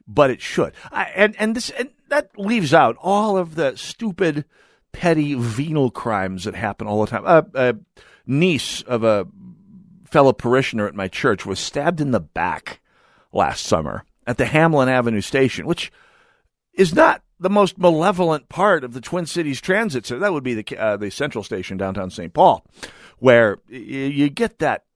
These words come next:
<laughs> your spidey sense is, uh, tinging away all over the place when you're down at Central Station, especially after dark.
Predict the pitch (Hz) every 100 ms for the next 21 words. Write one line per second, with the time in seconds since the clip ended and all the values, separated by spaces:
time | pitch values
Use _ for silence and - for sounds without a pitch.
0 | _ 135 165 131 - 151 - 185 180 151
1 | - 139 123 - 113 95 - 131 101 -
2 | 151 135 127 127 120 120 135 131 123 123
3 | 110 - 98 92 107 95 92 107 87 -
4 | 113 95 90 - 110 98 85 - 127 113
5 | 104 92 95 85 101 73